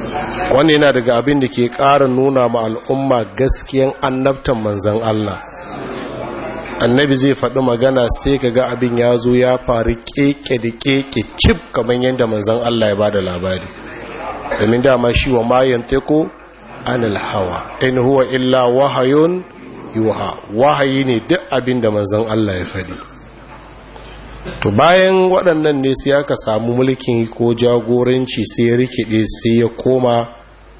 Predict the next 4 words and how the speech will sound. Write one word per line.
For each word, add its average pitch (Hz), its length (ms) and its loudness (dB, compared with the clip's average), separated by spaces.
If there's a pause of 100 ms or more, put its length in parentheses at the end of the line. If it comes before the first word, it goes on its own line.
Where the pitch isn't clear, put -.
(240)
al'amarin 107 840 0 (120)
sarautar 104 420 0
gargajiya. 87 680 -2 (2000)
Wane 113 400 2